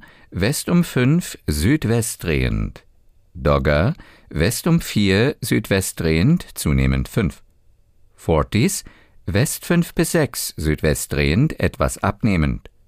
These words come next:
Utsira, West sechs bis sieben, abnehmend um fünf.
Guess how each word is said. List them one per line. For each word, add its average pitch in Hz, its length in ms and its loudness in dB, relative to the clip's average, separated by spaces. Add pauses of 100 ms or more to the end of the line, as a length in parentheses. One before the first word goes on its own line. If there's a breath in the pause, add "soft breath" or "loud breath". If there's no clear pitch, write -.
(760)
Utsira, 92 680 0 (460 soft breath)
West 120 340 -2
sechs 151 240 -2
bis - 220 -2
sieben, 120 420 4
abnehmend 120 680 0
um 78 180 -2
fünf. - 400 -6